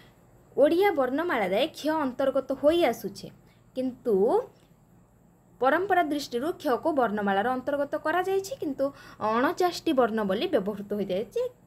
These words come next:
କ୍ଷକୁ କେହି କେହି ବର୍ଣ୍ଣମାଳାର ଅନ୍ତର୍ଗତ କରନ୍ତି ନାହିଁ।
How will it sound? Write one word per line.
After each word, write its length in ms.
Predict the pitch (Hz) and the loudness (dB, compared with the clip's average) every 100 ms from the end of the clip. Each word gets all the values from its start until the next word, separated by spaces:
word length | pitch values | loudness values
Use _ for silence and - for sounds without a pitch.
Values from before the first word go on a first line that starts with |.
| _ - - | _ -20 -10
କ୍ଷକୁ 440 | - 262 254 381 | 0 2 2 -2
କେହି 200 | 480 254 | -4 -6
କେହି 160 | 240 349 | -6 -2
ବର୍ଣ୍ଣମାଳାର 540 | 370 214 226 214 226 339 | 0 -2 -2 -2 -2 -4
ଅନ୍ତର୍ଗତ 440 | 247 196 190 202 | -6 -6 -6 -6
କରନ୍ତି 440 | 392 190 175 175 381 - - | -4 -4 -4 -2 -4 -4 -2
ନାହିଁ। 300 | 240 233 | 0 0